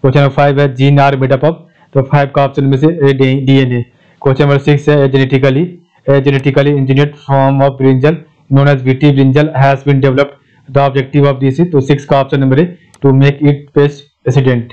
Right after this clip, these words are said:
ठीक है। क्वेश्चन नंबर आपका सेवन है, "The polynucleotide chain of D N A content।" तो सेवन का राइट आंसर ऑप्शन नंबर ए, a nitrogenous base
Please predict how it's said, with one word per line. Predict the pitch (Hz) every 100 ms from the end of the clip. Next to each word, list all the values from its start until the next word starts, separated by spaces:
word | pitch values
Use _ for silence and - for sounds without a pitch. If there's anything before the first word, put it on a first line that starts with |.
| _
ठीक | 156 139
है। | 117 - _ _ _ _ _ _ _ _ _ - _ _ _ _ _ - - - - - - - - - - - - -
क्वेश्चन | 139 147
नंबर | 143 143
आपका | 139 147 147 135
सेवन | 131 143 139 147
है, | 143
"The | 143 143 147 -
polynucleotide | 139 139 165 156 _ _ _ _ 135 139 143 143 139 143 143 - _ - 143
chain | 139 143
of | 127
D | 131 135
N | 139
A | 135
content।" | 135 123 120 120
तो |
सेवन | 131 139 135
का | 135 135
राइट | 135 135
आंसर | 135 131 143
ऑप्शन | 131 143
नंबर | 131 131
ए, | 160 175 _ _ _ 135
a | 139
nitrogenous | 135 135 131 143 131 135 135 147 147 - _ _ _
base | 135 143